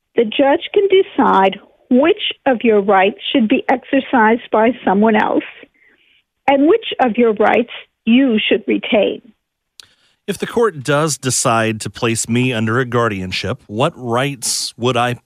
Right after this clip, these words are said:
Speaker 2: lose?
Speaker 1: Guardianship is really the last resort.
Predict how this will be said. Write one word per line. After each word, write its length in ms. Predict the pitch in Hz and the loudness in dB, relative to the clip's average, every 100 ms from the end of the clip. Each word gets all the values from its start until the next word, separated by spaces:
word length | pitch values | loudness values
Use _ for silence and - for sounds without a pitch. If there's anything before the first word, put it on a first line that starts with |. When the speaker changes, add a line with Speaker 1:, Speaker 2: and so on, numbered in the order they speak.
| - | -6
Speaker 2:
lose? 580 | 135 180 80 - - - _ _ _ _ _ _ _ _ _ _ _ _ - | -2 -2 -4 -12 -18 -18 _ _ _ _ _ _ _ _ _ _ _ _ -2
Speaker 1:
Guardianship 880 | 311 320 339 359 349 - 330 311 _ - | 2 2 2 0 -2 -2 -2 -2 _ -2
is 180 | 240 208 - _ - | -2 -2 -10 _ -10
really 560 | 220 262 320 330 330 302 | -2 2 2 2 0 0
the 120 | 220 | 0
last 800 | 196 214 220 247 269 - - - | 0 2 2 2 0 -4 -8 -2
resort. 680 | 247 202 - 202 196 214 | -2 -2 -2 0 0 -2